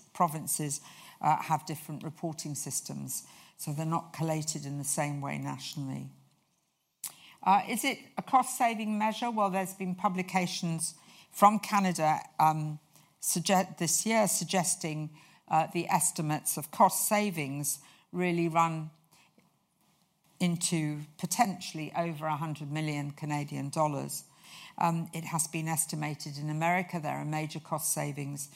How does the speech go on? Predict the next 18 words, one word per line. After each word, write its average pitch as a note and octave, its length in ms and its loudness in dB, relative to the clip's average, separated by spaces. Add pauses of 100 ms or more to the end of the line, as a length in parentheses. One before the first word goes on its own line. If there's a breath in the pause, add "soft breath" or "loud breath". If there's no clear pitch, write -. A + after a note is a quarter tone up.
(260 loud breath)
because, D#3 300 -6
of D#3 100 -12
course, E3 280 -4
if D3+ 100 -10
people D#3 260 -8
don't D3+ 300 -6
live F3 140 -2
so D#3+ 200 -6
long D3 240 -4
and D3 100 -6
don't C#3+ 300 -8
access D#3 420 -8
care, D#3 520 2 (800 soft breath)
then D3+ 160 0
you're C#3+ 180 -4
s-, - 280 -12
saving D3+ 540 -2
there. C#3+ 360 0